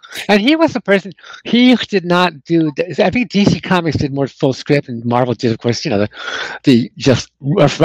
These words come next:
rough outline, and the artist does the breakdown and so on. And Keith was a Marvel person, so in that sense. So he just, you know, he didn't want to have me do it panel by panel. And so he just, I sent him basically, you know, a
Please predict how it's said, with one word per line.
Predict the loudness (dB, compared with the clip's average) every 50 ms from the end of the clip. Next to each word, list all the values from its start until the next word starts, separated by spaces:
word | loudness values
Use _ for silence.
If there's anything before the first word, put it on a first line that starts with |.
| 0 2
rough | 2 2 2 2
outline, | 0 0 0 0 0 0 0
and | 0 0
the | 2
artist | 2 2 2 0 -4 -6 -10 -6 -2
does | -2 -2 0 -2
the | -4 -4 -2
breakdown | -2 -2 -2 0 -2 -4 -4
and | -4 -6 -8 -6
so | -4 -2 -2
on. | -2 -4 -8 -16 -18 -16 -14 -12 -12 -12 -8 0 2
And | 2 2 2
Keith | 2 2 2 2 2 2 -2
was | -2 0 0
a |
Marvel | 0 2 4 4 4 2 0 -4 -6 -8 _ _
person, | -4 -2 -2 -2 -4 -10 -12 -12 -8
so | -4 -2 -2 -2 -4 -12 _ _ _ -8 -2
in | 0
that | 0 0 0
sense. | -2 -2 -2 -2 -4 -8 _ _ -20 -18 -18 -16 -18 -16 _ -10
So | 0 2 2
he | 4 4 4
just, | 4 2 0 0 -4 -10 -6
you | 0 2
know, | 2 2 0 -2 -6 -12 _ _ -6
he | 0 0 2
didn't | 4 4 2 2 0
want | 2 2 2 2 0 -2
to | -2
have | 0 0 0 -2 -4
me | -6 -8
do | -6 -6 -6 -4 -4
it | -4 -6 -8 _
panel | -6 -4 -4 -4 -4
by | -8 -6
panel. | -4 -2 -2 -2 -2 -4 -8 _ _ -20 -18 -16 -16 -16 -16 -4 _
And | 0 0 2
so | 2 0
he | 2 2 2
just, | 4 4 2 2 2 0
I | 2 4 4 2
sent | 2 2 0 0 0 0
him | -4 -6 -6 -2 -2
basically, | 0 0 0 -2 -2 -2 -2
you | -2
know, | -2 -2 -2 -2
a | -2 -4